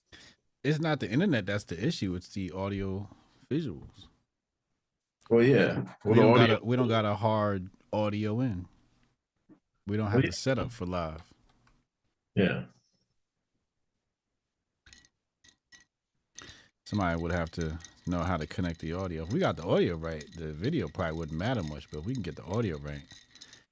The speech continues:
Speaker 1: I just don't know how to do that.
Speaker 2: Oh.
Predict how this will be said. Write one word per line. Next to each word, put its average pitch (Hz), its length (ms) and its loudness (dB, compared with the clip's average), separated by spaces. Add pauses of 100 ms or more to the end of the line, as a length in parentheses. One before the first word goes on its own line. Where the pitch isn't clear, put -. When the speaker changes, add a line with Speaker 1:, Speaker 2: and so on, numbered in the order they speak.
(280)
Speaker 1:
I 92 60 -2
just 98 100 -2
don't 98 140 2
know 92 60 0
how 92 100 0
to 85 60 -2
do 101 180 -2
that. 80 80 -8 (3000)
Speaker 2:
Oh. 180 160 -2